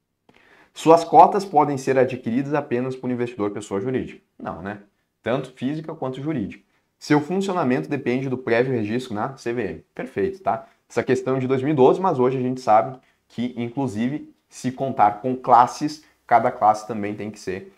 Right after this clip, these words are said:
aprovada, tem que mandar o registro pra lá. Não sofrem auditoria independente? Os fundos, eles sofrem auditoria independente, que é justamente pra ver se tá tudo correndo bem com aquele fundo, se o patrimônio está separado, se o valor das cotas ele está correto.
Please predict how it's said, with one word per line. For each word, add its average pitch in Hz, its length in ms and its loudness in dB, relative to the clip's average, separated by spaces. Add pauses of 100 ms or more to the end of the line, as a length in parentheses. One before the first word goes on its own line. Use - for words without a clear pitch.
(160)
aprovada, 92 560 -2
tem - 140 -18
que - 100 -18
mandar 92 320 0
o 90 380 -2
registro 92 440 -8
pra 117 120 0
lá. 92 180 -2 (220)
Não 143 200 4
sofrem 120 600 0
auditoria 104 500 -2
independente? 101 600 -6 (180)
Os 101 180 -12
fundos, 143 440 -8 (120)
eles 123 260 -4
sofrem 113 640 0
auditoria 107 460 -6
independente, 107 540 -8 (160)
que 120 80 -6
é 113 40 -4
justamente 120 480 -8
pra 123 120 -10
ver 104 440 -6
se 98 720 -6
tá 117 100 2
tudo 120 260 -4
correndo 120 380 -6
bem 98 200 -4
com 101 80 -10
aquele 117 180 -10
fundo, 101 240 -8
se 101 80 -14
o - 20 -16
patrimônio 92 400 -8
está - 140 -20
separado, 101 600 0 (140)
se - 100 -16
o 98 40 -6
valor 98 220 2
das 95 180 -6
cotas 90 440 -4 (300)
ele 92 120 -8
está 85 260 -6
correto. 104 500 -6